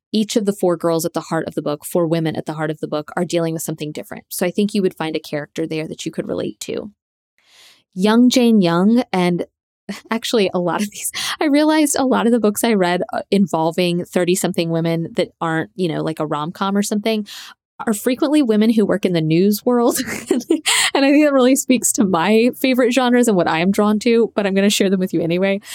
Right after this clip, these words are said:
So Young Jane Young is a great book, one of my favorites of the last probably, I guess, ten or so years. I really liked that book when it came out. Loosely, loosely based and inspired on the Monica Lewinsky story, and really investigating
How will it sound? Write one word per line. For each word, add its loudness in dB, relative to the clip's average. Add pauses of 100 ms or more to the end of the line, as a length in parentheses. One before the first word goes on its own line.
(200)
So 4
Young 4
Jane 6
Young 2 (160)
is 2
a 4
great 0
book, -2
one 2
of 4
my 4
favorites -2
of -4
the 0
last -2
probably, 0
I 0
guess, -2
ten -2
or 0
so -2
years. 0
I 2
really 0
liked -4
that -6
book -4
when -2
it -6
came -4
out. -4 (260)
Loosely, 2
loosely 2
based 0
and -4
inspired -2
on -4
the -6
Monica -6
Lewinsky -6
story, -4
and -6
really 0
investigating -6